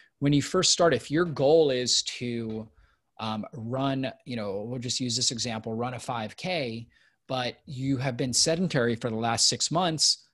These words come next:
you don't just go out and run a five K. You could, but you'll be really sore the next day, be really uncomfortable. So what you're gonna do, you might walk a mile, right? And then the next, you know, and then you just train up. So you, you gradually use progressive overload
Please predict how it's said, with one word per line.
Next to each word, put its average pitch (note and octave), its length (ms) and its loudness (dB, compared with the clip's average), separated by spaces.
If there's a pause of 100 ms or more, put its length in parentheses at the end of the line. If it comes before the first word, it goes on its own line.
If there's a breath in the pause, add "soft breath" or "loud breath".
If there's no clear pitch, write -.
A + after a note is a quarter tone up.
(160)
you D#3 100 0
don't F#3 100 2
just F#3 200 0
go F3 120 6
out E3+ 100 4
and D3+ 80 -6
run D#3 120 0
a - 20 -2
five C#3+ 240 0
K. F3+ 160 2
You C3 160 2
could, G#3 400 6
but C#3+ 160 -2
you'll D#3 80 2
be C#3+ 100 4
really B2+ 220 4
sore F#2 460 0
the A2+ 60 -4
next F#2+ 220 -2
day, G2+ 140 -4
be A2+ 140 -6
really B2+ 200 -2
uncomfortable. G2+ 600 -10 (560 soft breath)
So D3+ 320 4
what D3 160 2
you're F#3 80 0
gonna F3+ 220 4
do, F#3 80 2
you D#3+ 100 2
might F3 160 4
walk C3 300 2
a - 20 0
mile, D#3+ 480 -2 (140)
right? A#2+ 200 -4
And C#3 160 -4
then C#3 100 0
the C3+ 80 -2
next, C3+ 420 0
you C#3+ 100 -4
know, A#2+ 140 -4
and B2 120 -4
then A#2+ 360 -4
you B2 120 -4
just - 300 -2
train C#3+ 380 0
up. - 260 -2
So - 160 -2
you, A2+ 140 -4 (120)
you B2+ 200 -2
gradually D3+ 680 2
use C#3 220 4
progressive A#2+ 600 -2
overload A#2 640 2